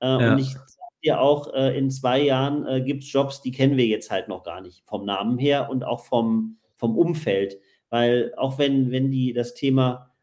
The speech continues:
Speaker 1: ähm, K I mit einspielt, das Ganze muss ja immer noch organisiert werden. Ja, du musst ja jemanden haben, der einen groben Plan hat,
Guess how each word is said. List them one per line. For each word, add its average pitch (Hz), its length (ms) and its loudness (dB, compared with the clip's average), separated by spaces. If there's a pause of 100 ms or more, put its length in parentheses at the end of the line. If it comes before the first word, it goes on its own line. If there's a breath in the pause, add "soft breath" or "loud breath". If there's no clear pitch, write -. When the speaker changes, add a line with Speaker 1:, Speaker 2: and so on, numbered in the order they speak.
(140)
Speaker 1:
ähm, 117 260 -4
K 127 260 -2
I 147 80 -2
mit 160 200 2
einspielt, 143 640 -2
das - 160 -4
Ganze 135 300 0
muss 135 180 -2
ja 139 100 2
immer 143 220 0
noch 131 200 2
organisiert 131 680 2
werden. 95 260 0 (340)
Ja, 131 140 2
du 139 100 -2
musst 143 260 0
ja 143 80 4
jemanden 131 420 2
haben, 135 220 0
der 127 180 4
einen 127 140 0
groben 135 320 -4
Plan 143 340 0
hat, 156 200 -2